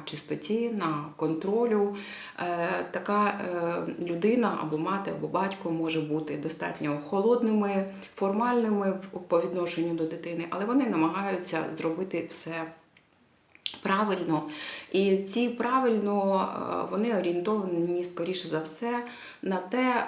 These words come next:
е, як воно, як у більшості людей, як воно правильно в соціумі.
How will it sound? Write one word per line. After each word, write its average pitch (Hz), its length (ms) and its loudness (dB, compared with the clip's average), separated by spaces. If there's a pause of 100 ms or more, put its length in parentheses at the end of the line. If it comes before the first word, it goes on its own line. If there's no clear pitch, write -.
е, 175 340 0
як 247 320 4
воно, 196 420 4
як 202 200 2
у - 20 2
більшості 180 560 -2
людей, 170 380 0
як 165 240 -2
воно 156 260 2
правильно 165 560 2
в 160 60 0
соціумі. - 800 -2